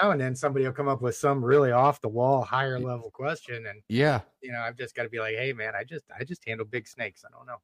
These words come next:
Speaker 1: but we can find out.
Speaker 2: I,
Speaker 1: Jump
Speaker 2: I don't
Speaker 1: on
Speaker 2: know,
Speaker 1: in."
Speaker 2: but let's find out together. That's,
Speaker 1: Exactly.
Speaker 2: that's, that
Speaker 1: Yeah.
Speaker 2: instills so much more trust than
Speaker 1: Oh, yeah.
Speaker 2: just trying to bullshit your way through it.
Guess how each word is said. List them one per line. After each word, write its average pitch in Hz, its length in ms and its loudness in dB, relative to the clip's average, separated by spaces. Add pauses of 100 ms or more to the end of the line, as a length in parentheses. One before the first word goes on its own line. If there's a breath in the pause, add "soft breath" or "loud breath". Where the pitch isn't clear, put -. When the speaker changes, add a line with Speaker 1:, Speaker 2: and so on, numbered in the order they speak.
Speaker 1:
but 127 120 -8
we 113 100 -8
can 120 140 -16
find 117 300 -2
out. 165 320 -6
Speaker 2:
I, 143 160 4
Speaker 1:
Jump 147 140 6
Speaker 2:
I - 20 8
don't 151 200 8
Speaker 1:
on - 0 -
Speaker 2:
know, 165 200 10
Speaker 1:
in." - 0 -
Speaker 2:
but 139 160 8
let's 135 220 6
find 131 260 6
out 127 160 8
together. 123 360 4
That's, 113 240 4
Speaker 1:
Exactly. 123 400 6
Speaker 2:
that's, - 100 -18 (260)
that 120 320 4
Speaker 1:
Yeah. 135 80 4
Speaker 2:
instills 127 360 6
so 135 220 6
much 135 260 4
more 127 200 4
trust 110 520 2
than 98 280 4
Speaker 1:
Oh, 95 60 2
yeah. 85 160 -2
Speaker 2:
just 107 280 0
trying 110 220 4
to 104 60 2
bullshit 104 420 2
your 104 140 2
way 104 140 4
through 101 300 0
it. - 180 -8